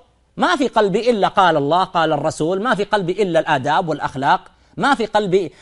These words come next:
وفي عقلي وفي ذاكرتي إلا الك-، الكلام الطيب والعبارات الحلوة ال-، الجميلة الرائعة الرائقة. فأنا، أنا مضطر أن لا أرد عليهم إلا بالكلام ال-، ال-، الجميل.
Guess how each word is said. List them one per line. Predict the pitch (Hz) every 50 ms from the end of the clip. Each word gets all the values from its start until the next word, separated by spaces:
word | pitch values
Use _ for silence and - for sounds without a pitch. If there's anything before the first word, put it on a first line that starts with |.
| - -
وفي | 131 160 175 208 196
عقلي | 165 208 - - 208 190 190
وفي | 185 - 190 160
ذاكرتي | 143 180 170 - 220 214 180 165 - 175
إلا | 170 - 208 190
الك-، | 160 - 180 170 - 156
الكلام | 156 143 - 175 180 185 165 156
الطيب | - - - 185 196 202 202 180
والعبارات | 156 135 110 139 131 143 156 185 175 -
الحلوة | 180 151 139 196 190 196 196 180 170 -
ال-، | 156 147 147 -
الجميلة | 147 135 123 156 147 156 196 214 196 180 - -
الرائعة | 135 131 135 160 175 - - 196 185 185 180 -
الرائقة. | 180 151 156 165 175 - 185 - 214 220 - - - _ _ _ _ _ _ _
فأنا، | - 160 202 233 277 302 277 214 - - - - - -
أنا | - 254 269 240
مضطر | 233 196 - - 294 311 294 - - 277
أن | 285 262
لا | 233
أرد | 208 - 233 247 277 226 170 160
عليهم | 165 208 254 269 269 247
إلا | 247 254 247
بالكلام | 202 196 - - 208 240 269 277 247
ال-، | 196 - -
ال-، | 196 190
الجميل. | - 175 196 170 214 233 269 302 262 147